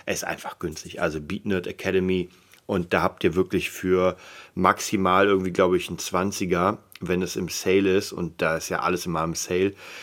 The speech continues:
könnt ihr wirklich, äh, mehr geht da gar nicht.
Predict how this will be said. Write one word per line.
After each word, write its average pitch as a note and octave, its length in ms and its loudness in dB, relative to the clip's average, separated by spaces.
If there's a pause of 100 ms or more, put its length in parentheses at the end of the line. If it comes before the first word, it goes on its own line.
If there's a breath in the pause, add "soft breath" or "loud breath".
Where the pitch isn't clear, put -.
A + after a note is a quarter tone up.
(200 loud breath)
könnt F#2+ 240 2
ihr F#2 140 2
wirklich, F#2 680 2
äh, F2 320 -6
mehr F#2+ 540 2
geht F2 260 2
da E2 100 2
gar D2+ 220 -2
nicht. D2+ 240 -12